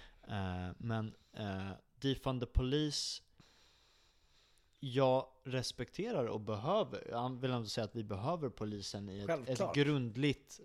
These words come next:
Speaker 1: eh, i, i, i, ur en grundlig tanke, liksom, eh, och så. Men det viktiga är ju egentligen att de står för de värderingarna som respekterar samhället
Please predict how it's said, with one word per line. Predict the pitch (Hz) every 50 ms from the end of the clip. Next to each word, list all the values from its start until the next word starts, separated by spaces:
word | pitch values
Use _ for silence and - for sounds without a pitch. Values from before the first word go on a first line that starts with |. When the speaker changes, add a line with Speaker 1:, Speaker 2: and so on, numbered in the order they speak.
| - -
Speaker 1:
eh, | - 101 98 98 95 95 98 101 101 104 - - - _ - - _ _ _ _ _
i, | - - 120 113 - - _ -
i, | -
i, | - - - 120 120 113 110 - - _ - - - - - - -
ur | - - 131 120
en | 117 117 113
grundlig | 113 117 123 120 113 104 107 113 110 104 110 - - - -
tanke, | - 120 113 107 - - - 135 -
liksom, | - - 160 - - - - - -
eh, | - 123 120 - - -
och | 117 -
så. | - 113 98 - _ - - - - - - -
Men | - 127 127 131 131 127 120 - _ _ _ - - - _ _ _ _ _ _ _ _ _ _ _ _ _ _ _ _ _ _ _ _ _ _ _ _ _
det | - 147 139 135 131 117 139 135
viktiga | 117 120 147 143 - - - - 175 160 139 120 113 113 - - - _ -
är | - 120 120 117 117
ju | 117 117 117 107 123
egentligen | 120 113 113 113 127 123 - - 127 117 110 107
att | - 85 104 98 - -
de | 117 110 101
står | - - - 135 123 123 117
för | - - 123
de | 113 117 110 107
värderingarna | 104 107 104 101 127 131 151 147 131 117 107 104 101 104 101 101 -
som | - 113 110 110
respekterar | - - - - - 110 - - 113 104 101 101
samhället | - - - 120 104 104 104 107 127 135 135 120 104 101 - -